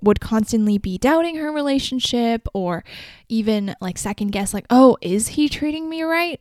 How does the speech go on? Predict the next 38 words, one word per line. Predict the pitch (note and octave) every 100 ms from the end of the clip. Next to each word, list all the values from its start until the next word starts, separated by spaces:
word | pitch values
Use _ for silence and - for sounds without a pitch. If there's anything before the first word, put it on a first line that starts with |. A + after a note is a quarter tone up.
| A#3
But | A#3 G#3+ - - - - _ _ _ _ _ _ _ _ _ -
if | D4+ G4+
your | A4+
standards | - A3 G#3 G#3 B3+ D4
for | - A3+
a | G#3
relationship | F#3+ E3+ F3+ G3+ G#3 B3 C#4+ -
are | G#3
not | F#3+ F3 G3
the | A#3+
same | - - F3 F#3+
as | - F#3+
societal | - G3 - G3+ E3+ A3+
standards, | A#3 C4 C4 C4 D4 B3+
like, | F#3 -
you | G3 A#3
don't | A#3+ G#3
care | E3+ G#3 G#3
about | G3 F3 - -
your | G3+
boyfriend | F#3+ F3+ F3+ F3+
getting | D#3 C3
you | -
flowers | - C4 B3 A#3 A3+ A3 G#3+ -
or | - G#3
showing | - F#3 E3
up | B3 C4
to | C4
you | B3+ A3+
or | F#3
texting | - B3+ - B3+ A#3+ B3 - - - - - - -
you | B3 B3 A#3+
throughout | A#3+ A#3+
the | A#3
day, | A3+ A3+ A3 -
like, | G#3+ -
it | C4 - -
doesn't | D#4 A#4+ B4